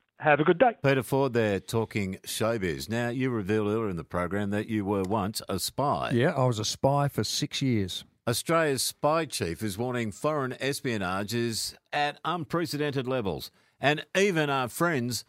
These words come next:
Speaker 2: we consider friends are spying on us. We'll find out more about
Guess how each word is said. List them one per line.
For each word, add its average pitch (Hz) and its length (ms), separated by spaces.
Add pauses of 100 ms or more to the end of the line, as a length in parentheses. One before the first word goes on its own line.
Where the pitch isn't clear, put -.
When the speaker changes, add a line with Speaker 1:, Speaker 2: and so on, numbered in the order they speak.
(800)
Speaker 2:
we 98 200
consider 135 420
friends - 400 (120)
are 101 140
spying 110 840
on 82 180
us. 69 360
We'll 127 120
find 147 360
out 131 240
more 151 260
about 127 400